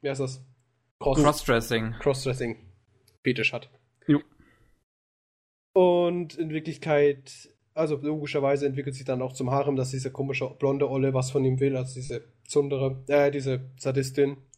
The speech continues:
Speaker 1: Und eben eine, die auch in diesem Club mitmacht, die halt, äh, ein, hier Männer, Angst vor Männern hat halt. Wie heißt das?
Speaker 3: Ja, ach Gott, ich weiß
Speaker 2: Ah.
Speaker 3: jetzt nicht mehr den Fachbegriff.
Speaker 2: Weiß
Speaker 1: Ja,
Speaker 2: ich auch
Speaker 1: ich
Speaker 2: nicht.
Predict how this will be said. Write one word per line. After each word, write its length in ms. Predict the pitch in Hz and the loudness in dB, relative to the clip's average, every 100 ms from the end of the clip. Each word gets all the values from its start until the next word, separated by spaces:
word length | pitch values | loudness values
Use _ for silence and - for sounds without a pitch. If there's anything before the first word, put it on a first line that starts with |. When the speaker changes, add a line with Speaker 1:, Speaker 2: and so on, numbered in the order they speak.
| - | -10
Speaker 1:
Und 300 | 147 151 156 | -2 -2 -2
eben 400 | 151 151 165 160 _ _ _ _ _ _ _ _ _ _ | 0 2 0 -4 _ _ _ _ _ _ _ _ _ _
eine, 240 | 151 156 151 | 2 4 4
die 140 | 151 | 0
auch 200 | 156 175 175 | 2 2 2
in 80 | |
diesem 200 | 156 147 | -2 -4
Club 280 | - 165 - | -4 -6 -4
mitmacht, 680 | 151 - 143 180 - - _ | -6 -4 -2 -4 -6 -20 _
die 280 | 156 156 143 | -6 -2 0
halt, 400 | 143 147 139 - | 4 4 4 -2
äh, 60 | 135 135 139 127 | -6 -4 -4 -4
ein, 400 | 135 135 135 135 | -4 -2 0 -2
hier 380 | 131 135 135 127 | -2 -2 -2 -4
Männer, 880 | 120 - - - 139 135 139 147 143 | -6 -14 -18 -16 -6 0 2 2 2
Angst 220 | 139 147 | -2 -2
vor 100 | - | 0
Männern 260 | 139 139 127 | 2 2 0
hat 160 | 123 123 | -4 -4
halt. 260 | 135 - - | -6 -6 -8
Wie 100 | 139 | -4
heißt 140 | 135 160 | -2 -2
das? 240 | 160 - _ _ _ _ _ _ _ _ _ _ _ _ 139 | -4 -8 _ _ _ _ _ _ _ _ _ _ _ _ 2
Speaker 3:
Ja, 340 | 139 139 147 | 4 4 2
ach 140 | 147 - | -2 -4
Gott, 160 | 147 262 | -2 -2
ich 120 | - | 0
weiß 200 | 139 98 | 2 4
Speaker 2:
Ah. 40 | |
Speaker 3:
jetzt 100 | 196 | 2
nicht 100 | 135 | 2
mehr 120 | 147 135 | 2 2
den 160 | 131 | 0
Fachbegriff. 760 | - 139 - 131 131 135 - - | 0 -4 -2 -4 -2 -6 -4 4
Speaker 2:
Weiß 200 | 107 147 | 6 8
Speaker 1:
Ja, 60 | 139 | 6
Speaker 2:
ich 60 | |
auch 60 | 110 | 2
Speaker 1:
ich 40 | 107 | 2
Speaker 2:
nicht. 160 | 104 | -2